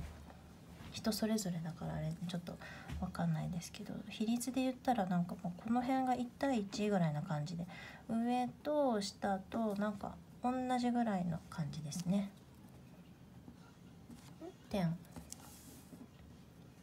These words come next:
そう、五です。ここにも漢数字の三のようなこういう線のね、違いがあります。ギュッと上がる線、真ん中でいいですよ。ここ真ん中から斜めにこう行きます。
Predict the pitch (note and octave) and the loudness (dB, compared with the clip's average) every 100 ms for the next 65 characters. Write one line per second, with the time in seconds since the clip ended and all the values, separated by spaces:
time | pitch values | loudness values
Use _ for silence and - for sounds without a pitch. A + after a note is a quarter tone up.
0 | - - - - - - - - - - | -18 -18 -18 -20 -20 -20 -18 -18 -6 -4
1 | - G#3 B3 A#3+ F3+ - A#3+ C#4 F#4 F4 | 0 6 8 10 8 6 4 4 4 6
2 | F#3 - A#3+ B3+ D4 C#4+ A3 F3 G#3 A3 | 6 6 6 6 4 4 6 6 6 8
3 | A3 A3 G#3 F#3 - G3+ G#3 G3+ G#3 G3+ | 8 6 2 0 0 2 4 4 2 0
4 | A3+ G#3+ E3+ E3 E3+ - - - - G3 | 2 4 4 6 4 2 -10 -10 0 4
5 | G3 F#3+ F#3 F#3 F3+ F3 E3+ E3+ E3 - | 6 6 6 6 8 8 8 8 6 2
6 | - G3 C4+ C#4+ - - E3 E3+ E3 D#3+ | -2 4 4 4 0 2 4 6 6 4
7 | E3 F#3+ F3+ E3+ G3+ A3+ F3+ - - - | 2 4 6 8 10 10 6 0 -10 -8
8 | - A#3+ B3 B3 A#3+ A#3+ A#3 F#3+ E3 G#3+ | 2 4 6 6 4 6 4 2 0 0
9 | A#3 - G3 G#3+ B3 B3+ B3+ B3 - C4 | -2 0 4 6 6 4 4 4 8 8
10 | A#3+ F#3+ G#3 C4+ F#4 F#4 B3+ F3 E3 - | 8 8 8 8 6 6 8 8 4 2
11 | E3+ D#3 C#3+ - D#3 D#3 - | 2 2 0 -4 -4 -4 -8